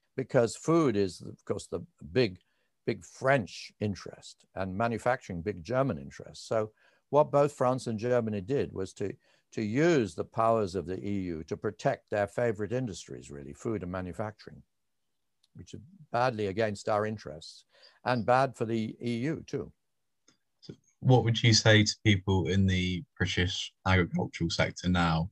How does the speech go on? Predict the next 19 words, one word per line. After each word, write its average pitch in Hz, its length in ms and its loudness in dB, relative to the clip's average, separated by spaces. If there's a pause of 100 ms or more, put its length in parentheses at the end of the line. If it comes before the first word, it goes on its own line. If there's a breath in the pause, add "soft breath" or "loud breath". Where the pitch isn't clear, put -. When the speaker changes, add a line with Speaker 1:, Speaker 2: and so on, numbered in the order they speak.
Speaker 2:
who 85 160 2
are 82 300 0 (120)
worried 85 440 0 (1120)
of - 100 -12
the - 120 -4
fact - 240 -2
that 85 160 2
we 87 100 2
are 85 120 4
leaving 82 400 0
and 85 180 0
we'll 85 160 0
no 82 180 0
longer 82 280 -2
have 82 160 -6 (140)
protections - 760 -4 (640)
on 85 180 2
certain 78 440 0
items? - 640 -4